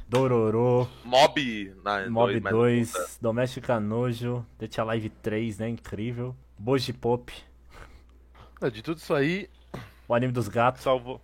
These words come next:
Speaker 2: É legal, divertidinho.
Speaker 1: Manaria Friends, Manaria Friends.
Speaker 2: Ah, é
Speaker 1: É.
Speaker 2: bom, mano. Fica
Speaker 1: Ah, eu
Speaker 2: com
Speaker 1: vou
Speaker 2: dois
Speaker 1: ficar com
Speaker 2: mil e
Speaker 1: aqui, né,
Speaker 2: dezenove.
Speaker 1: mano? Querendo ou não,
Speaker 2: Kaguya,
Speaker 1: eu sei que
Speaker 2: né?
Speaker 1: Neverland tá triste, mas a
Speaker 3: Mas a
Speaker 1: primeira é
Speaker 3: primeira
Speaker 1: muito boa.
Speaker 3: temporada foi
Speaker 2: Temporada é muito boa,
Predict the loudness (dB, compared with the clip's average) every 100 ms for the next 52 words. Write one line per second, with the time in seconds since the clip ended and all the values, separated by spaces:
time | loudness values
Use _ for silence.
0 | -2 0 2 2 0 0 -4 -6 -12 -10
1 | -10 -12 -8 -4 -2 0 0 0 -2 -4
2 | -8 -6 -8 -10 -14 -10 -8 -8 -10 -16
3 | -16 -16 -16 -20 -20 -4 0 2 4 4
4 | 4 2 0 -6 -8 -20 -20 -18 -18 -18
5 | -20 -14 -6 -4 -4 -2 -2 0 0 0
6 | 0 2 2 2 0 -2 -8 -6 -4 -2
7 | 4 4 4 2 -4 -8 -4 0 0 4
8 | 4 4 4 2 2 2 0 0 0 0
9 | 0 -2 -2 -2 -4 -4 -4 0 2 2
10 | 2 4 6 6 8 6 6 6 6 4
11 | 2 -4 -6 -2 2